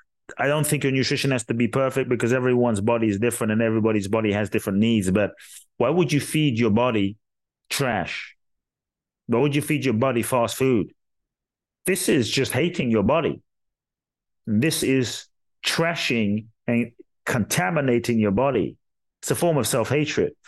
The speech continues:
It's a form of self-suicide. When you eat food without judgment, just hold it, breathe it, smell it, tune into the energy of the food and ask yourself, "How does this feel to my body?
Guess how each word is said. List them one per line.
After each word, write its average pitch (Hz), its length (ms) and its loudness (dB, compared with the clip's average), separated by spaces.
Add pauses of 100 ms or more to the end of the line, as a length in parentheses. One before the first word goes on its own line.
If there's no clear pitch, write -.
It's - 100 -6
a 110 40 2
form 156 280 0
of 113 100 2
self-suicide. 117 1080 -2 (1200)
When 127 120 0
you 139 140 -2
eat 175 200 -2
food 139 440 2 (260)
without 135 320 -2
judgment, 123 480 -2 (400)
just - 200 -2
hold 170 300 2
it, - 240 -2 (1080)
breathe 143 340 2
it, 139 240 -2 (440)
smell 131 420 0
it, - 240 -2 (720)
tune 262 340 2
into 226 180 2
the 131 160 0
energy 127 300 0
of 113 80 0
the 107 80 -2
food 170 260 0
and 104 100 2
ask 147 220 -2
yourself, 104 400 0 (1600)
"How 117 140 -2
does 98 160 -2
this 101 140 -4
feel 110 180 0
to - 140 -2
my 85 100 2
body? 85 360 -2